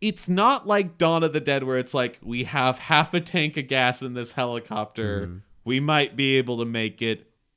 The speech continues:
Speaker 1: Who
Speaker 2: And,
Speaker 1: knows?"
Speaker 2: and it's not even certain that this plane is gonna, like, come help them.
Speaker 1: Right. It's just like, I don't know,
Speaker 2: They
Speaker 1: like
Speaker 2: are happy with each other and they have hope.
Speaker 1: Right. Exactly. Um,
Speaker 2: And that's all that matters. Doesn't matter if hope is, like,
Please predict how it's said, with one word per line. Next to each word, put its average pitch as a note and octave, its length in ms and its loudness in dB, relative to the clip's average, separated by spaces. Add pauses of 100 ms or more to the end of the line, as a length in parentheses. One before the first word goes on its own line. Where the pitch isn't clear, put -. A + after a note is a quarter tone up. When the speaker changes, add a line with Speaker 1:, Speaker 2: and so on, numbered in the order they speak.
(120)
Speaker 1:
Who D#3+ 60 6
Speaker 2:
And, C3 180 6
Speaker 1:
knows?" F3+ 80 0
Speaker 2:
and F3 80 2
it's E3+ 180 -4
not A3 200 2
even F#3 240 2
certain A#2 560 -2
that G#2 240 -4
this G2 340 -4
plane G#2 500 -8
is F#2+ 200 -12
gonna, F#2+ 260 -6
like, E2+ 220 -10
come F2+ 260 -8
help F2 300 -10
them. B2+ 240 -6
Speaker 1:
Right. A#3+ 260 2
It's - 220 -4
just A3 180 -6
like, F3+ 320 -2
I C#3+ 140 0
don't C3 160 -2
know, A#2+ 180 -4
Speaker 2:
They D3+ 220 2
Speaker 1:
like D#3 80 2
Speaker 2:
are C#3 100 2
happy A#2 580 -4
with G2 220 -6
each F#2 300 -10
other F#2+ 260 -6
and F#2 180 -10
they F#2+ 120 -8
have A2+ 400 -6
hope. - 340 -14 (100)
Speaker 1:
Right. E3 360 -8 (120)
Exactly. A2+ 840 -8 (140)
Um, G2+ 560 -8 (760)
Speaker 2:
And F#2+ 240 -14
that's G#2+ 180 -6
all G2 120 -6
that F2+ 100 -12
matters. - 460 -14
Doesn't C#3 220 -2
matter A2+ 200 -2
if F#2+ 160 -4
hope G2 300 -4
is, - 140 -16
like, E2 180 -16